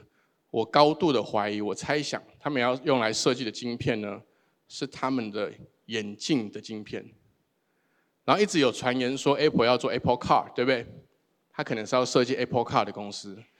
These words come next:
大家一定也都知道，所谓的电动车或智慧车，一台车所用的晶片至少要一百五十颗以上。像我们现在开的这种汽油车啊，它的晶片大概就是十颗到三十颗，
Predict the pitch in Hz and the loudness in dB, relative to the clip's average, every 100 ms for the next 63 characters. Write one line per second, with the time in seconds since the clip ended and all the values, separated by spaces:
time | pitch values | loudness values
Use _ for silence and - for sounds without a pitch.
0 | _ _ _ 202 196 190 185 170 117 135 | _ _ _ 6 8 6 4 2 2 0
1 | 131 135 143 120 117 - _ _ - 156 | -2 2 4 4 -2 -18 _ _ -2 4
2 | 160 185 - 170 165 151 139 143 147 131 | 4 4 4 4 4 2 4 6 6 4
3 | 139 135 120 - 120 113 117 - 190 - | 4 4 4 2 2 2 -2 -6 -2 2
4 | 127 120 147 135 104 127 123 117 123 120 | 2 2 0 2 2 2 2 -2 -4 -4
5 | 127 117 101 - _ _ _ - - 185 | 0 0 -2 -14 _ _ _ -8 2 2
6 | - 104 120 147 107 107 104 - 87 - | 4 2 2 0 -2 -2 -4 -8 -10 -8
7 | 113 107 - - - - _ _ _ _ | -6 -6 -8 -10 -10 -12 _ _ _ _
8 | _ _ _ _ - 185 120 113 147 151 | _ _ _ _ 6 6 6 2 2 4
9 | 131 - 139 117 120 110 90 - - 156 | 2 4 4 4 2 -2 -4 -10 -6 0
10 | 113 104 - 110 104 101 107 170 147 143 | 2 2 0 -2 0 -2 -2 0 0 0
11 | 143 147 131 127 120 120 117 - 104 - | 0 2 2 2 0 -2 -4 -6 -8 -6
12 | 160 123 104 110 101 - - 101 98 | -2 -2 -2 -4 -8 -10 -12 -10 -12